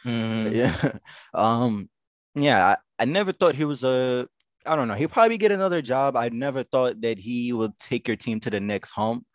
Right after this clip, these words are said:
Speaker 2: Uh, good leader in the locker room. Uh,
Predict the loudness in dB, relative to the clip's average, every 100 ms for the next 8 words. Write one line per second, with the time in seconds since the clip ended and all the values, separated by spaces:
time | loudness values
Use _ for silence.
0 | -20 -20 _ 0 2 2 -2 -6 0 2
1 | 2 0 -2 0 4 4 4 2 0 -2
2 | -4 -2 -2 -2 -6 -10 -4 0 0 0